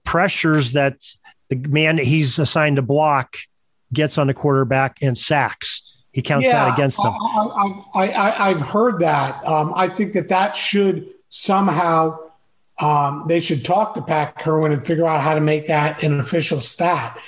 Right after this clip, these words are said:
Speaker 2: How many sacks you gave up, um, penalties, like you said.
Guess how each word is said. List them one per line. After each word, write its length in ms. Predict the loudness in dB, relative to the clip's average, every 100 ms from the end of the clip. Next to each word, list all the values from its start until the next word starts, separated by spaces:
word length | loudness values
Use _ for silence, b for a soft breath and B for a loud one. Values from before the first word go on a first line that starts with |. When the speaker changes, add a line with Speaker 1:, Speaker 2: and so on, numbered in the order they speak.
| B
Speaker 2:
How 160 | -2 0
many 200 | 2 0
sacks 540 | 0 0 0 -2 -2
you 100 | -4
gave 300 | 0 2 2
up, 400 | 2 2 0 -6 B B B -4
um, 320 | -2 -2 -2
penalties, 640 | 0 0 0 0 -2 0
like 200 | 0 0
you 80 | -2
said. 520 | -2 0 2 0 -2